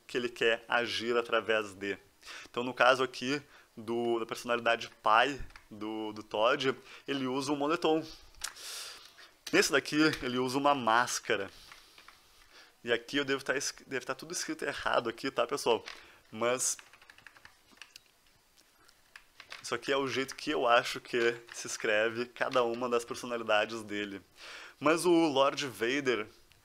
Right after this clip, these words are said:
usa uma máscara. E essa personalidade aqui, ele desenvolveu pra conseguir escrever. Então tá, então teve um momento que o Todd resolveu escrever o livro dele.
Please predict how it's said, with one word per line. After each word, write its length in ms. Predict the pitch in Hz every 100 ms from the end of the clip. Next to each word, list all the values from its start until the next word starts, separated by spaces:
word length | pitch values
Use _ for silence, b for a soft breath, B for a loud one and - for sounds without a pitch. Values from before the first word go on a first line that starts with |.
| _ _ _
usa 220 | 131 127 131
uma 160 | 139
máscara. 680 | 139 110 113 - - 110 95 - - B B
E 80 | 120
essa 240 | 127 -
personalidade 680 | 156 147 143 139 120 117 123
aqui, 400 | 120 - 127 143 - - _ _ _
ele 180 | - 117
desenvolveu 640 | 113 123 117 113 104 131 135
pra 120 | 123
conseguir 500 | 135 - - 123 147
escrever. 800 | - - - 156 123 110 110 107 - - - - - - - - - - - _ B B B B _
Então 160 | 156
tá, 260 | 180 107 110 -
então 120 | 131
teve 200 | 160 185
um 60 |
momento 560 | 190 170 131 117 135 156
que 400 | - 131 127 156
o 80 | -
Todd 480 | 185 131 123 156 151
resolveu 640 | 151 147 156 117 117 127 135
escrever 580 | - 190 151 107 120 127
o 80 | -
livro 280 | 123 123 151
dele. 300 | 156 180 139